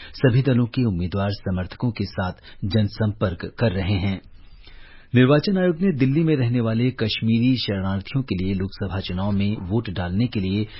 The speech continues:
राजधानी में विभिन्न स्थानों पर विशेष मतदान केंद्र स्थापित किए हैं। राष्ट्रपति द्रौपदी मुर्मू आज राष्ट्रपति भवन में नागरिक अलंकरण समारोह दूसरे चरण में पद्म पुरस्कार प्रदान करेंगी।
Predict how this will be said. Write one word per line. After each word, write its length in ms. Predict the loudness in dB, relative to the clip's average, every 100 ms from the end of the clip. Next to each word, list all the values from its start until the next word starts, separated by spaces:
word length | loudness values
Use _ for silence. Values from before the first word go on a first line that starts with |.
| -20 -6
राजधानी 500 | 2 4 4 4 4
में 220 | 4 0 -6
विभिन्न 360 | 0 2 4 2
स्थानों 360 | 0 -4 -2 -2
पर 300 | -4 -4 -2
विशेष 500 | -2 -2 -2 -4 -4
मतदान 460 | -4 -4 -4 -4 -2
केंद्र 380 | 0 0 0 -8
स्थापित 440 | -8 -4 -4 -6
किए 180 | -6 -6
हैं। 300 | -4 -4 -6 -10 -20 -20 -20 -20 -20 -20 -20 -20 -4 2
राष्ट्रपति 500 | 2 2 0 0 4
द्रौपदी 320 | 4 4 2
मुर्मू 420 | 2 2 0 -2 -2
आज 160 | -2 0
राष्ट्रपति 400 | -2 -2 -2 -2
भवन 300 | 0 -2 0
में 220 | 2 2
नागरिक 540 | 0 -2 -2 -2 -4 -4
अलंकरण 420 | -4 -4 -2 -4
समारोह 640 | -4 -4 -4 -4 -6 -6 -6
दूसरे 320 | -8 -6 -6
चरण 260 | -4 -2
में 240 | 0 0 -2 -6 -14 0
पद्म 260 | 2 2 2
पुरस्कार 560 | 0 -4 -4 -4 -4
प्रदान 360 | -4 0 0 0
करेंगी। 480 | -2 -2 -2 -4